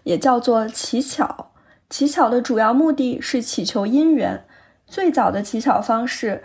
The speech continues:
是穿针，自汉代以来，就有月夜穿针的民间活动，少女们相聚月下，一起将五色线穿过绣花针的针眼，谁穿得又快又好，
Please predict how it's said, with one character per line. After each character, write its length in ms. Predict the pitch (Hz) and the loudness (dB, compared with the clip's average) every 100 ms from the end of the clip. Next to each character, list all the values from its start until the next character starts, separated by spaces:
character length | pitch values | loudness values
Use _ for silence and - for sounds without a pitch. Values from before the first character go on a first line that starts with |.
| - | -16
是 240 | - 233 | -8 -6
穿 340 | 214 - 294 294 | -4 0 2 4
针， 300 | 302 294 294 _ _ _ _ _ - | 4 2 0 _ _ _ _ _ -6
自 140 | 311 294 | -2 0
汉 260 | 330 294 | 2 2
代 160 | 277 254 | 4 2
以 140 | 196 | 0
来， 360 | 190 190 208 - _ - | -2 -2 -4 -8 _ -6
就 180 | 277 247 | 0 2
有 220 | 196 - | 2 2
月 240 | 285 277 | 2 2
夜 160 | 262 226 | 2 0
穿 280 | - 285 294 | 0 -2 0
针 220 | 311 311 | 2 2
的 80 | 233 | 2
民 240 | 190 190 | 0 -2
间 240 | 226 226 | -2 -4
活 220 | 247 185 180 | -4 -4 -2
动， 320 | 208 185 - - - - - | -2 -4 -8 -20 -20 -20 -16
少 240 | - 269 | -4 0
女 160 | 240 214 | 0 0
们 240 | 196 202 | -2 -4
相 300 | 233 285 294 | -2 0 0
聚 160 | 302 285 | 2 2
月 200 | 294 269 | 4 2
下， 380 | 240 262 220 - - - - | 2 -2 -2 -8 -20 -20 -2
一 140 | 269 | -2
起 160 | 247 214 | 0 0
将 240 | 247 262 | 2 2
五 220 | - 185 | 0 -4
色 260 | - 294 254 | 0 2 2
线 360 | - 302 240 - - | 2 0 -2 -6 -16
穿 240 | - 254 233 | -4 -2 0
过 160 | 233 | -2
绣 180 | 226 285 | 2 0
花 220 | 269 277 | 0 -2
针 180 | 285 311 | 0 2
的 80 | 269 | 2
针 280 | 294 302 294 | 2 2 2
眼， 240 | - - - - - _ | 0 -8 -20 -20 -20 _
谁 240 | - 220 | -4 -4
穿 240 | 220 277 269 | -2 0 2
得 80 | 269 | 2
又 180 | 339 | 2
快 220 | 302 339 302 | 0 0 2
又 160 | 277 | 2
好， 300 | 269 - - | 0 -6 -10